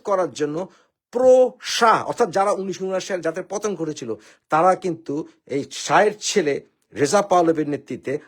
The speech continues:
আবার কিন্তু এখন এই মোল্লাদের পতন ঘটানোর পথে এগুচ্ছে। তাই আওয়ামী লীগ পতন হয়েছে এর অর্থ এই নয় যে গণতন্ত্র ঠিক মতো না ফেরার রাস্তা করলে তারেক আবার একটি বিপ্লবের মাধ্যমে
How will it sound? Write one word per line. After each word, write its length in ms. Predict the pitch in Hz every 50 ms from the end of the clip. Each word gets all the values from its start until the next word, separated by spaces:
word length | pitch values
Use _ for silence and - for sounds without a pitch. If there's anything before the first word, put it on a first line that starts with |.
| _
আবার 360 | - - 123 147 170 185 185 175
কিন্তু 440 | - 180 160 - - 135 131 - -
এখন 460 | 131 131 131 - - 139 113 95 95 - _ _ _ _ -
এই 240 | 185 208 226 233 202
মোল্লাদের 580 | 175 156 165 170 165 147 143 135 110 123 123 120 - -
পতন 360 | 147 143 139 - 131 120 113
ঘটানোর 420 | 92 104 107 - - 120 120 113
পথে 280 | 107 - 113 - - 107
এগুচ্ছে। 520 | 92 82 71 71 - - - - - - _ _ _ - - - _ -
তাই 180 | - 208 190 175 -
আওয়ামী 380 | - 156 165 180 196 226 254 277
লীগ 140 | 277 254 - - _ _ _ _ _ -
পতন 280 | 196 190 190 190 185
হয়েছে 260 | 175 170 165 156 170 160
এর 60 | 156
অর্থ 220 | 156 151 - - 151 - -
এই 260 | - 147 175 226 262 269
নয় 300 | 262 226 185 170 - - - - _ -
যে 360 | - - 160 160 151 135 - - _ _ _ _ _ _ -
গণতন্ত্র 580 | - 165 180 190 185 208 202 196 175 - 185
ঠিক 360 | 175 - - 196 196 - - 170
মতো 180 | 160 165 190
না 520 | 165 151 156 160 180 190 202 202 185 - - - _ _ _ _ _
ফেরার 400 | _ - 180 185 170 165 151 131 123 - _ _ _ _ -
রাস্তা 360 | 127 151 147 - - - 254
করলে 540 | 247 254 202 180 156 131 117 104 98 87 - - _ _ _ _ _ _ _ _ _ _
তারেক 380 | - 143 131 123 139 165 - _ _ _ _ _ _ _ _ _ _ _ _ -
আবার 320 | - 139 165 214 254 262
একটি 220 | 247 240 - - 196
বিপ্লবের 440 | 170 214 196 - 170 180 170 160 151
মাধ্যমে 440 | 143 131 107 117 127 127 131 160